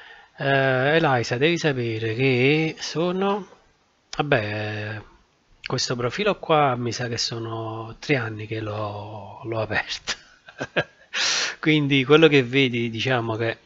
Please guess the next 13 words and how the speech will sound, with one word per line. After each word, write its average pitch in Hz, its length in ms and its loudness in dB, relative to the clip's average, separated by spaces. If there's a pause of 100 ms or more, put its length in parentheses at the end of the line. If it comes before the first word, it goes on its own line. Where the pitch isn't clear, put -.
è 123 140 -6
frutto - 420 -8
di 117 200 -6 (300)
un 127 160 -12
bel 127 220 -4
po' 131 180 -4
di 120 140 -4
viaggi, 113 420 -6
va? 156 160 4 (500)
Se - 260 -16
vogliamo 113 420 -10
dirla 110 340 -10
così. 110 320 -8